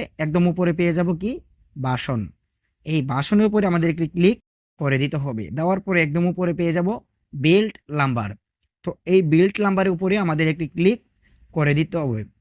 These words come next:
একে একে সাতটি ক্লিক করতে হবে। সাতটি ক্লিক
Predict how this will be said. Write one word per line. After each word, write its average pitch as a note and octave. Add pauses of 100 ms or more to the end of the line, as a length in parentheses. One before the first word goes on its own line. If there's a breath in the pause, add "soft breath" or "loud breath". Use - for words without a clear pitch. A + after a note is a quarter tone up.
(260)
একে F3
একে G#3
সাতটি G3
ক্লিক F3+
করতে E3
হবে। A#2+ (220)
সাতটি E3
ক্লিক G3+